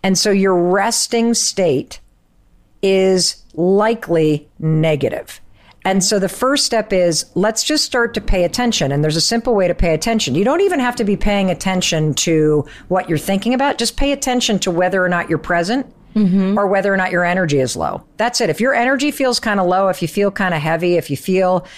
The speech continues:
Speaker 1: kind of, like, just in a negative emotional state, I guarantee your mind's probably negative. So that's step one. Step two, when you start to realize you're there, just immediately take control in five seconds. Count backwards, five, four, three, two, one.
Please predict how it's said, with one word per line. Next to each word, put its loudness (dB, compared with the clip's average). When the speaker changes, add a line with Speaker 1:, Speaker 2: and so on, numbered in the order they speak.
Speaker 1:
kind -2
of, -6
like, 0
just -2
in 2
a 0
negative 2
emotional 0
state, -2
I -2
guarantee 0
your 2
mind's -2
probably -2
negative. -8
So -2
that's -2
step -2
one. -4
Step -4
two, 0
when 2
you 2
start -2
to -2
realize 0
you're 0
there, 2
just -2
immediately 0
take -2
control 0
in 2
five 0
seconds. -4
Count -2
backwards, -2
five, -2
four, 0
three, -2
two, -4
one. 0